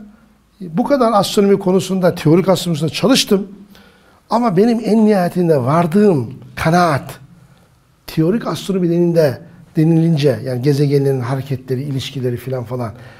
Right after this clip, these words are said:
konusundaki tercihlerimi de burada Et-Tuhfetü Şahiye'de anlatıyorum. "Bu benim bu konudaki nihai kararım," diyor adam. Şimdi bu sıra düzenini,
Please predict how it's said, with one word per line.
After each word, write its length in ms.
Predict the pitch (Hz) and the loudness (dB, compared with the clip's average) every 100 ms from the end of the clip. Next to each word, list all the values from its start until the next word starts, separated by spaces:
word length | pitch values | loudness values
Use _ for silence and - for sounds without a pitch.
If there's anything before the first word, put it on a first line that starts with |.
| - - _ _ _ _ | -20 -20 _ _ _ _
konusundaki 580 | 240 262 254 226 147 143 | 0 0 2 -2 -2 -2
tercihlerimi 720 | 196 214 190 156 190 170 190 | 0 2 0 0 0 -2 -2
de 140 | 233 | -2
burada 360 | 190 160 180 180 - - | -2 -2 -4 -6 -10 -10
Et-Tuhfetü 520 | - 185 139 147 139 | -6 -6 -6 -6 -6
Şahiye'de 420 | - 139 127 127 | -4 -4 -4 -4
anlatıyorum. 480 | 117 107 - 98 92 - - | -6 -10 -12 -16 -16 -20 -4
"Bu 100 | 240 | 2
benim 300 | 214 208 226 - - | 4 2 0 -8 -6
bu 80 | 240 | -2
konudaki 420 | 202 185 180 180 | -2 -2 -4 0
nihai 280 | 170 160 151 | 0 0 0
kararım," 400 | 143 131 107 90 - - - - _ _ - | -2 -2 -6 -10 -16 -20 -20 -20 _ _ -10
diyor 220 | 123 101 | -10 -10
adam. 180 | - - - _ _ _ _ _ _ _ _ _ _ _ _ _ _ _ | -14 -20 -20 _ _ _ _ _ _ _ _ _ _ _ _ _ _ _
Şimdi 200 | - 156 | -10 -4
bu 100 | 285 | -2
sıra 380 | - 302 311 311 | 0 0 0 2
düzenini, 560 | 262 240 233 214 - | 4 4 4 4 2